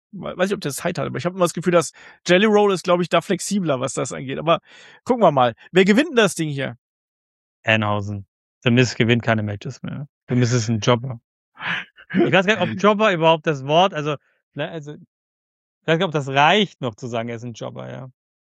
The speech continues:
Speaker 1: Ich glaub auch, dass Danhausen und egal welcher Tag Team Partner es ist, dass der das Ding hier, ähm, nach Hause schaukelt. Und dann sind wir auch schon beim Main Event angekommen. Es geht um die World Heavyweight Championship. Roman Reigns trifft hier auf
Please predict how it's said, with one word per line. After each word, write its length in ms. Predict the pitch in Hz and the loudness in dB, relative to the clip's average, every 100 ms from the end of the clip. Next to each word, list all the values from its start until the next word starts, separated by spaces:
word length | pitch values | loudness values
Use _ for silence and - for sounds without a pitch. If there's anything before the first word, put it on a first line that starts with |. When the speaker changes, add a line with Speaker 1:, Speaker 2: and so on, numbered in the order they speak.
| _ _ - 170 208 196 - | _ _ -16 -14 -14 -14 -10
Speaker 1:
Ich 160 | - | -4
glaub 140 | - 156 | 0 2
auch, 140 | 151 | 2
dass 160 | 151 - | 0 2
Danhausen 560 | 147 143 143 143 143 | 2 4 4 2 0
und 280 | 147 147 139 | -4 -6 -6
egal 300 | 180 151 147 | -4 2 2
welcher 180 | 143 143 | 2 -2
Tag 160 | 156 | -4
Team 120 | 135 139 | -4 -2
Partner 240 | 151 139 | -2 -2
es 80 | 143 | -8
ist, 180 | 175 - | -8 -8
dass 120 | 139 | -6
der 140 | 151 | -4
das 220 | 139 139 - | -2 -4 -6
Ding 140 | 135 | -8
hier, 280 | 127 131 131 _ - - - | -6 -8 -8 _ -20 -20 -14
ähm, 200 | - 139 | -2 0
nach 140 | 139 135 | 0 2
Hause 220 | 139 127 | 2 2
schaukelt. 460 | 123 143 139 147 - _ _ - - - - _ _ | 0 0 0 -6 -10 _ _ -20 -20 -20 -20 _ _
Und 180 | 190 160 | 0 4
dann 140 | 185 | 2
sind 100 | 247 | 4
wir 60 | 262 | 2
auch 60 | 220 | 2
schon 140 | 226 | 2
beim 100 | 220 | 2
Main 140 | 233 | 2
Event 200 | 339 233 | 2 0
angekommen. 420 | 151 139 131 160 202 | -2 -4 -2 -2 -2
Es 100 | - | -4
geht 160 | 185 | -4
um 80 | 185 | -4
die 240 | 165 160 | -4 -4
World 500 | - 156 151 165 170 | -6 -4 0 2 0
Heavyweight 400 | - 151 143 135 | -4 -6 -4 -6
Championship. 540 | - 165 175 175 202 202 _ _ _ _ - | -6 -6 -6 -4 -4 -4 _ _ _ _ -8
Roman 400 | 156 190 220 208 | -2 0 0 2
Reigns 580 | 180 190 226 269 - - _ _ _ | 4 4 2 -6 -14 -18 _ _ _
trifft 300 | - - 214 | -6 -2 -2
hier 380 | - 190 175 175 - | -2 2 2 2 -4
auf 340 | - 151 156 | -2 0 0